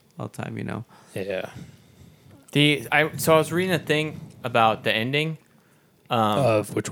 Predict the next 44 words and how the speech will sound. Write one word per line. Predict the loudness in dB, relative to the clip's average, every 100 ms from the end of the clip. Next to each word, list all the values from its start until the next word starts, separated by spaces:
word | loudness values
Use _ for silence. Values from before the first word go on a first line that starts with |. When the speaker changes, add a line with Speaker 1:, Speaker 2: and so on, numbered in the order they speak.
| -8
Speaker 2:
one? | -10 -10 _ _ _ -20 -8
Speaker 3:
The, | -2 2 2 0 0 -2 -2 -4 -8
The |
Thing. | -10 -8 -8 -10 _ _ _ _ _ -20 _ _ _
'Cause | -2 4
I |
was | 6 6
like, | 4
"I | 2
just | -2
wanna | -6
see | -4 -4
what, | -4
like, | -6 -8
people | -14 -4
think." | -2 -2 -4
'Cause, | -8 -4
like, | -2
I've | 0
Speaker 1:
Right. | 0
Speaker 3:
seen, | 0 -2 -2
like, | -8 -10
Kurt | -2 0
Russell's | 0 -4 -6 -10
The | -8
Thing | -2 -2 -2 -4
or, | -8 -10 -14
uh, | -10 -8 -6 -8 -12 -18 -20 -10
Keith | -8 -2
David's | 0 0 -2 -12
The |
Thing | -12 -10 -8 -10
or | -10
neither, | -4 -2 -2 -4
neither | -4 -2 -2 -2
of |
them | -4
are | -8
The | -10
Thing | -12 -8 -8 -8
or, | -10 -10 -10
you | -8
know. | -8 -10 -20 -20 0
So | 6 6 4